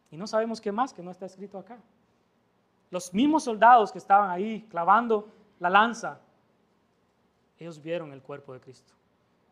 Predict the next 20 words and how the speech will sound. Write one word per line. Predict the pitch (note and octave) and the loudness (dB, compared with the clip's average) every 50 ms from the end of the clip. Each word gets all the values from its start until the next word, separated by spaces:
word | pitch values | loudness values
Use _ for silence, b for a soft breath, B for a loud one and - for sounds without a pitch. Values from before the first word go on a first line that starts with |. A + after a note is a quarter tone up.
| _ _ _ _ _ _ _ _ _ | _ _ _ _ _ _ _ _ _
¿Por | - G3+ G3 | -12 -8 -6
qué | C4+ C4 | -6 -6
estoy | C4 C4+ B3+ | -4 -2 -2
haciendo | A#3 A3 - A#3 A3+ G#3 G#3 | -2 -2 -4 -8 -8 -6 -6
énfasis | G#3 G#3+ G#3 G#3 G3 - F#3 - | -6 -6 -8 -12 -12 -12 -16 -18
en | F3 E3+ F#3 | -18 -18 -18
esto? | F#3+ F#3+ _ - - _ _ _ _ _ _ _ _ _ _ _ _ _ _ | -18 -20 _ -20 -20 _ _ _ _ _ _ _ _ _ _ _ _ _ _
Porque | - D#3 - F#3 | -20 -16 -14 -10
si | F3 G#3 | -8 -2
la | F#3 F3+ | -2 0
muerte | F3 F#3+ G#3+ B3 C#4+ - - C4+ | 2 6 6 6 6 6 6 6
de | A#3+ A3+ | 4 4
Cristo | A3+ A#3+ A#3+ - A3 G#3+ | 4 -2 -6 -4 -4 -2
no | G#3+ G#3 | -2 0
fue | G#3+ A3+ A3 | 0 -2 0
completa, | A3 A3 G3+ - A#3 A3+ A3 A3 - E3 D#3+ D#3 - - _ _ _ _ _ _ _ _ _ _ _ _ _ _ _ _ _ _ | 0 -2 -4 0 2 2 2 2 2 0 0 0 -4 -12 _ _ _ _ _ _ _ _ _ _ _ _ _ _ _ _ _ _
por | - F#3 F#3 | -12 -10 -6
gusto | G#3+ C#4+ - - F#3+ | -6 -6 -6 -6 -10
estamos | - - E3+ D3 C#3+ C3 C3 | -10 -10 -12 -12 -12 -16 -20
acá. | B2+ - | -20 -20